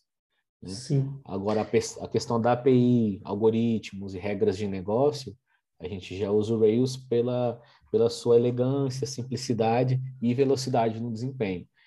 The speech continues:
Speaker 1: Então, é, é primordial pro Easy Palette a, a, essa velocidade, né? Essa celeridade que o Rails proporciona pra gente. A gente consegue colocar funcionalidades no ar muito rápidas, né? Utilizando o Rails aí,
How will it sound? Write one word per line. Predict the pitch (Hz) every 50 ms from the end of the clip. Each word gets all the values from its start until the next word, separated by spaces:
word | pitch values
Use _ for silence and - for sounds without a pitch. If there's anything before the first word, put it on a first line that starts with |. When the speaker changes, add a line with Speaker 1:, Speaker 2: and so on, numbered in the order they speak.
| _ _ _ _ _
Speaker 1:
Então, | 90 90 92 98 104
é, | 104 107 - - - 101 98 95 95 92 -
é | - -
primordial | - 110 110 120 131 139 147 131 135 131 123 123 123
pro | - 127
Easy | 117 123 123
Palette | - 120 110 110 113 110 110 - - 113
a, | 120 127 127 127
a, | 127 127 113 107 104 104 104 104 98 98 - _ _ _ - - _ _ _ -
essa | 98 - - 113
velocidade, | 95 104 110 117 117 - - 139 127 117 107 107 117 127 123 127 101
né? | 90 92 98 107 - - -
Essa | 95 - - -
celeridade | - - - 101 107 107 107 117 107 107 101 101 104 104 98
que | - - 117
o | 110
Rails | 110 107 107 104 98 101 - - - - _ _ -
proporciona | 117 110 - 135 135 127 - - 113 110 113
pra | 113 - - 143
gente. | 131 139 110 90 - - - - _ _ _ _ _ _ _ _ _ 110
A |
gente | 104 104 - -
consegue | - 113 107 - - 107 107 107
colocar | - - 113 107 101 - 110 104 101
funcionalidades | - 120 113 - - 110 107 107 101 104 104 104 92 101
no | 104 107 98 92
ar | 90 101 110 123 131 131 - - - _ _ _ _ _ _ _ _ _ _ _ _
muito | 98 98 104 120 147 160 -
rápidas, | 156 120 104 101 107 107 - 127 123 123 123 123 120
né? | - 110 104 101 101 104 - -
Utilizando | 104 95 - - 95 101 95 98 98 101 107
o | 107 101
Rails | 98 95 95 98 98 95
aí, | 101 92 92 92 98 107